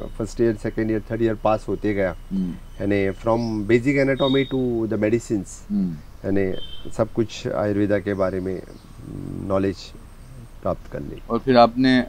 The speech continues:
Speaker 2: उसके बाद आप क-, वापस आ गए अपने गांव?
Speaker 1: जी हाँ,
Speaker 2: नहीं।
Speaker 1: मेरी internship ख़त्म होने के बाद I had, uh, directly मैं गोवा में आ गया
Speaker 2: हम्म।
Speaker 1: वापस। और, uh,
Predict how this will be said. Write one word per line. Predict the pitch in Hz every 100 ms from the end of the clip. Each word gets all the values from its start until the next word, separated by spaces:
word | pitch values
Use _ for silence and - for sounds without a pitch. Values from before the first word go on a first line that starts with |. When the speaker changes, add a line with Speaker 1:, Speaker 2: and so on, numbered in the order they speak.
| -
Speaker 2:
उसके | 107 - 127
बाद | 120 120
आप | 123 -
क-, | -
वापस | 98 104 123 123 - - - - -
आ | 98
गए | 98 101
अपने | 87 95 90 80 - - - - - - 92
गांव? | 92 85 - - 101
Speaker 1:
जी | 107 139
हाँ, | 127
Speaker 2:
नहीं। | 117
Speaker 1:
मेरी | 123 131
internship | 117 135 139 - 165
ख़त्म | 156 151
होने | 156 151
के | 139
बाद | 139 135 131
I |
had, | 127 123 123
uh, | 123 113 107 101 95 90 - - - 104 98 98
directly | 107 117 - 123 123
मैं | 110 110 107 98 - 104
गोवा | 104 104 104
में | 107
आ | 98
गया | 92 90 85 -
Speaker 2:
हम्म। | 101
Speaker 1:
वापस। | 92 78 90 - - - - - - - - - -
और, | 101 104 110
uh, | 110 107 104 101 98 95 95 90